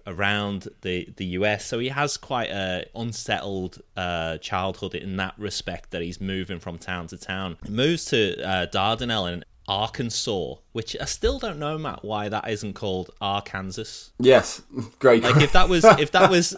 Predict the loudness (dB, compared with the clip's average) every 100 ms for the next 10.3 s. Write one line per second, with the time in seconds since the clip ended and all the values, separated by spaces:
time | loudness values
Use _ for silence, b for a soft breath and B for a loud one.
0 | 0 4 4 4 0 2 2 2 0 -2
1 | 0 0 2 2 0 -2 -4 -4 -8 -8
2 | -12 -16 b b -4 2 4 8 8 8
3 | 8 8 6 4 4 0 -8 B B B
4 | _ _ -2 0 0 -2 -2 0 2 2
5 | 0 0 -4 -6 -8 -6 -6 -8 -14 -18
6 | -14 -12 -12 -14 -18 _ -4 -2 -2 0
7 | 0 2 0 -2 -4 -6 -2 -2 -2 b
8 | b b b _ -2 -2 -2 -6 -10 _
9 | _ _ _ -8 -8 -4 -4 -2 -2 2
10 | 2 2